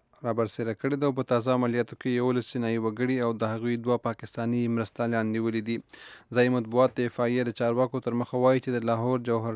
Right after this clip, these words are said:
ټاون نه نیول شوو چینایي، چینایانو به ځانونه مسلمانان ښودل او داسې به یې د پاکستاني جنکو سره ودونه کول۔ پاکستان کې د چین سفارت ویلي په دې لړ کې به د پاکستاني ادارو سره پوره پوره مرسته او همکاري کوي۔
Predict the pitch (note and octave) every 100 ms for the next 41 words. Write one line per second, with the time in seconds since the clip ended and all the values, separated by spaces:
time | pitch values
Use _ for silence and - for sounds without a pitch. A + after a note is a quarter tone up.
0 | - B2+ C3 C3 C3+ - - - - B2
1 | A#2+ A2 C#3+ C3+ A#2 B2+ B2 B2 C3 C3+
2 | B1 - C#3 - A#2 A#2 A#2+ C#3 C3 C3+
3 | B2+ B2 B2 C3 A#2 G#2+ A#2 A2+ A#2+ B2
4 | - A#2+ C3+ C3+ A#2+ B2 C3+ B2 C3 B2
5 | A2 G#2+ - A#2+ B2+ A#2+ A#2+ A#2 B2+ A2+
6 | A#2+ A#2+ A#2+ A2 A#2 G#2+ A#2+ A#2 A2+ -
7 | _ - - - - - - - - -
8 | _ _ _ _ _ _ _ - C#3 D3
9 | D#3 D3+ C#3+ D3 C#3+ - D3+ C3+ C3 C3+
10 | C#3+ C#3 C#3+ D3 C#3 C3+ C3 C3 C#3+ C#3
11 | C3+ B2+ A#2 G#2+ - B2 B2+ C3+ A#2+ A#2
12 | B2+ - C3 B2+ - B2+ A#2 B2 A#2+ A2+
13 | B2 - C#3 A#2+ A2 A2+ A#2+ A2 G#2+ A2+
14 | A2